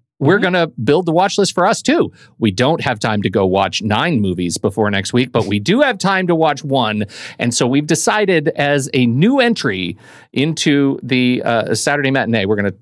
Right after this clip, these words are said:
Speaker 1: do a little test. Each of us are going to get a movie from one another's lists and watch it this week and do a little, do, do a little report sometime in the future. I think we each know what we're
Speaker 2: Mm.
Speaker 1: going to watch from each other's list and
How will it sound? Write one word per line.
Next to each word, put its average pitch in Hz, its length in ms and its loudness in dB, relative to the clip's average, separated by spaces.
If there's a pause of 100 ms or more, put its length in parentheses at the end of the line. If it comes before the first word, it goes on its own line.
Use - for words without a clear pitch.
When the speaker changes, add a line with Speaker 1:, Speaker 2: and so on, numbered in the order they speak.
(120)
Speaker 1:
do 170 140 4
a 185 40 4
little 185 180 2
test. - 460 -4 (240)
Each 208 220 2
of 165 100 0
us 135 200 0
are 120 120 2
going 143 360 2
to 143 120 -2
get 147 320 -2
a 123 180 0
movie 120 680 0 (360)
from 127 240 0
one 131 280 2
another's 185 400 0
lists 160 600 0 (260)
and 117 240 0
watch 151 220 0
it 117 100 -2
this 113 220 -2
week 92 380 -6
and 101 300 -2
do 101 140 2
a 95 40 2
little, 87 260 -4 (100)
do, 101 140 -2
do 117 180 -2
a 147 60 4
little 123 160 0
report 98 460 -2 (180)
sometime 98 340 -4
in 90 80 -4
the 85 60 -6
future. - 400 -12 (600)
I 127 60 0
think 190 180 0
we 147 80 4
each 147 280 0
know 120 480 2
what 120 280 0
we're 120 160 2
Speaker 2:
Mm. 104 40 -4
Speaker 1:
going 117 260 2
to 113 120 0
watch 101 560 -2
from 107 220 -2
each 90 180 -6
other's 85 300 -6
list 87 340 -4 (180)
and 98 440 -2